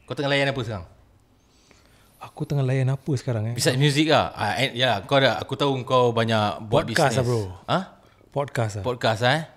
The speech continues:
Speaker 2: Podcast ni mengancam aku punya music listening time, bro.
Speaker 1: Serius lah? Maksudnya kau
Speaker 2: Ya.
Speaker 1: tak, kau kurang mendengar?
Speaker 2: Kurang mendengar muzik.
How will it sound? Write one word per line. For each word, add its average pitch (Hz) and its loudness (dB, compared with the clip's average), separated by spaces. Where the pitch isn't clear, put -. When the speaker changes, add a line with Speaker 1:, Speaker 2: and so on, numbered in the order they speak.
Speaker 2:
Podcast 151 0
ni 185 2
mengancam 143 4
aku 135 -2
punya 135 2
music 131 2
listening 135 0
time, 123 -2
bro. 90 -10
Speaker 1:
Serius 156 -4
lah? 131 0
Maksudnya 160 0
kau 151 4
Speaker 2:
Ya. 120 -4
Speaker 1:
tak, 143 6
kau 147 0
kurang 151 2
mendengar? 135 2
Speaker 2:
Kurang 139 2
mendengar 135 4
muzik. 123 0